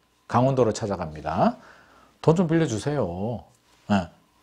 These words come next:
강원도가 돈이 없으니까 지급보증, 보증 좀 해주세요. 응? 왜? 강원도에 레고랜드가 생기면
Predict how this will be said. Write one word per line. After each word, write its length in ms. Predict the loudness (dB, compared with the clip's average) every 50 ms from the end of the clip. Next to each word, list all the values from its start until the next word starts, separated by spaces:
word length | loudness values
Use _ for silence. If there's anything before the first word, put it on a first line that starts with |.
| _ -20 _ _ _ -20 _ _ _ _ _
강원도가 420 | 0 2 4 4 4 4 4 4 4
돈이 200 | 2 2 2 0
없으니까 460 | -2 -2 -2 -2 -2 -2 -2 -4 -4
지급보증, 600 | 0 2 4 4 4 4 4 2 2 0 -4 -4 2
보증 260 | 4 4 4 4 2
좀 160 | 0 0 -2
해주세요. 720 | -2 -4 -4 -6 -8 -6 -6 -6 -6 -8 -8 -10 -10 -12 -14 _ _ _ _ _ _ _ _ _ -2 0
응? 140 | 0 0 0 -4 -14 -2 4
왜? 320 | 6 6 6 6 2 -6 _ _ _ _ _ _ -20 -20 _ _ _ _ _ _ _ 0
강원도에 560 | 2 4 4 4 4 4 6 6 6 4 2 0
레고랜드가 500 | 0 2 4 4 2 2 0 0 0 0
생기면 640 | -2 -2 -4 -2 -2 0 0 2 2 0 -2 -4